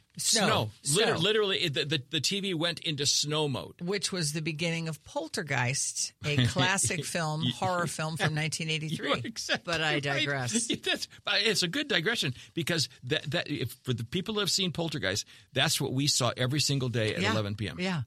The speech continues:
Speaker 1: And P S, Oberweis does deliver.
Speaker 2: Thank you. Thank you. Little commercial there for Oberweis. That's nice. All right. We're up to number nineteen. Um, there is a,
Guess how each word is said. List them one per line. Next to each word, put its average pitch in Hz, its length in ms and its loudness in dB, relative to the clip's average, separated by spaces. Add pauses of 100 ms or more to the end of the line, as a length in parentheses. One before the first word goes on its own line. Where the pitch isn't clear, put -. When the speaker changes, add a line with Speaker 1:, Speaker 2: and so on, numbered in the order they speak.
(400)
Speaker 1:
And 180 400 -2
P 208 260 -2
S, 123 400 -2
Oberweis 143 640 -2
does 127 280 0
deliver. 117 400 -4 (880)
Speaker 2:
Thank 110 240 0
you. 185 140 -4 (240)
Thank 107 240 -4
you. 175 100 -6 (160)
Little 113 180 -2
commercial 110 420 0
there 107 200 -2
for 110 140 -2
Oberweis. 104 480 -4
That's - 240 -8
nice. 120 400 -4 (760)
All 220 140 0
right. 262 340 -4 (560)
We're 190 140 -2
up 226 100 -4
to - 120 -4
number 147 220 -4
nineteen. 123 540 -4 (1600)
Um, 110 340 -2
there 135 160 2
is 143 140 4
a, 117 100 2